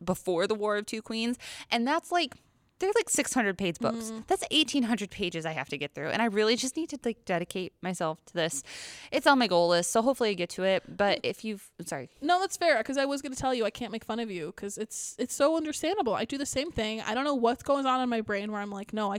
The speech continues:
Speaker 2: it's not time yet."
Speaker 1: Yeah.
Speaker 2: I went through all these other thousands of pages of this series, and it's just,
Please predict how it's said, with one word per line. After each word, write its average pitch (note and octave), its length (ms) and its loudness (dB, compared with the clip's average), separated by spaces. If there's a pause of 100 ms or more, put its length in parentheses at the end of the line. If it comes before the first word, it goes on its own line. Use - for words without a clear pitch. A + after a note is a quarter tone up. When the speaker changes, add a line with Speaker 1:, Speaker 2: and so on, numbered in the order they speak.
(140)
Speaker 2:
it's - 200 -6
not A3 200 -2
time G#3 280 -6
yet." F#3+ 220 -8 (200)
Speaker 1:
Yeah. - 60 -20 (360)
Speaker 2:
I A3 80 2
went A#3+ 200 4
through B3+ 160 0
all B3+ 200 8
these C4+ 200 2
other A3+ 440 4 (540)
thousands B3+ 400 0
of A#3+ 100 -2
pages G#3+ 440 -4
of G#3+ 100 -6
this G#3+ 140 -8
series, G#3 500 -4
and G3 80 -8
it's - 120 -14
just, - 340 -8